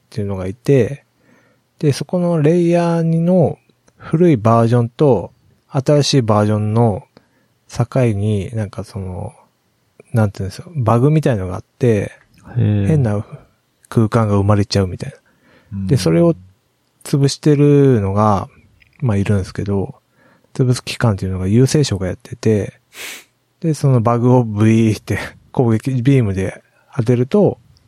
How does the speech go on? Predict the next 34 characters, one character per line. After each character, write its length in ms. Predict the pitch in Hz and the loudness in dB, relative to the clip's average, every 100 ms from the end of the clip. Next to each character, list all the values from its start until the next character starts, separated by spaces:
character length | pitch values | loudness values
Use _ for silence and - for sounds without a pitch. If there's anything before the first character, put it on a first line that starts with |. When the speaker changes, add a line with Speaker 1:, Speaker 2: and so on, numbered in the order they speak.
| _ _ _ _ _ _ _ - | _ _ _ _ _ _ _ -2
Speaker 1:
バ 140 | 104 | 0
グ 60 | 101 | 2
が 80 | 101 | 0
潰 240 | - 98 | -2 -2
れ 100 | 98 | -2
る 80 | 95 | -2
ん 40 | |
で 60 | 92 | -6
す 80 | - | -8
け 100 | 113 | -2
ど、 340 | 117 104 131 _ _ _ _ _ _ _ _ _ _ _ - | 0 0 -4 _ _ _ _ _ _ _ _ _ _ _ -2
で、 80 | 127 | 0
子 140 | 147 | 0
供 220 | 143 185 185 | 0 0 0
た 120 | 110 | -2
ち 120 | 104 | -2
は 60 | 101 | -2
そ 140 | 123 | 0
の 60 | 117 | 2
古 260 | 170 220 | 2 2
い 40 | 214 | 2
空 220 | 135 113 | 0 0
間 300 | 120 110 107 | 0 2 2
で 160 | 117 | 2
手 120 | 110 120 | 2 0
に 100 | 107 | 0
入 220 | 104 95 | -2 -4
る 100 | 101 | -4
な 100 | 107 | -6
ん 40 | |
か 120 | - | -10
貴 260 | - - 147 | -16 -6 0
重 120 | 139 | 2
な 240 | 131 139 | 2 0